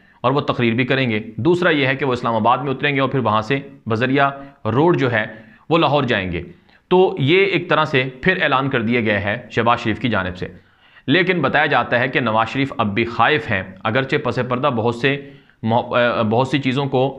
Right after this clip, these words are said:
अ, डिस्कस किया गया है और बड़ी मुलाकातें लंदन में होती रही हैं और अब भी हो रही हैं। कुछ लोग वहाँ पर, अ, किसी की, अ, पैगाम रसानी के लिए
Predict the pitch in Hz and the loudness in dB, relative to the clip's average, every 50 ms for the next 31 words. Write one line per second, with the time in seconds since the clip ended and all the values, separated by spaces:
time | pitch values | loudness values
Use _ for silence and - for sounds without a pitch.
0 | - - - - 110 113 117 117 131 139 139 - 151 147 - - 151 165 160 139 | -14 -18 -8 -2 0 0 2 2 0 0 0 0 -2 -2 -2 0 0 2 2 2
1 | 117 113 107 98 87 85 80 - - - _ _ _ _ _ _ - - _ _ | 2 0 0 -2 -2 -6 -8 -10 -16 -20 _ _ _ _ _ _ -20 -20 _ _
2 | _ _ - - - 127 123 117 104 131 139 151 147 139 127 120 127 127 131 135 | _ _ -10 -4 0 0 0 2 2 2 2 2 2 0 0 2 2 0 2 0
3 | 156 143 127 127 135 139 139 139 131 110 120 123 - 143 139 123 113 135 135 143 | 0 0 0 0 0 0 0 0 -2 -2 -2 -2 -2 0 0 0 0 2 0 2
4 | 156 160 135 135 139 131 117 147 131 113 113 113 110 110 135 120 104 98 95 - | 2 2 2 2 0 0 0 0 0 2 2 0 0 0 0 0 -2 -2 -6 -8
5 | - - - - _ - 160 160 165 156 139 143 143 127 120 113 123 123 127 143 | -14 -18 -20 -12 _ 0 0 2 2 2 2 2 2 2 2 0 0 0 0 0
6 | 151 151 151 151 - - - _ _ _ _ 113 113 117 117 151 143 147 175 160 | 0 0 -2 -4 -10 -18 -20 _ _ _ _ -4 -2 -2 0 -2 -2 0 0 -2
7 | 139 131 131 135 139 - - - 117 120 113 - 127 120 110 120 131 139 139 123 | 0 0 0 0 -2 -4 -4 -4 -4 -4 -2 0 0 0 2 2 0 0 0 -2
8 | 117 117 123 117 120 131 127 127 117 107 107 110 120 | -2 0 0 -2 0 -2 -2 -2 0 0 2 2 0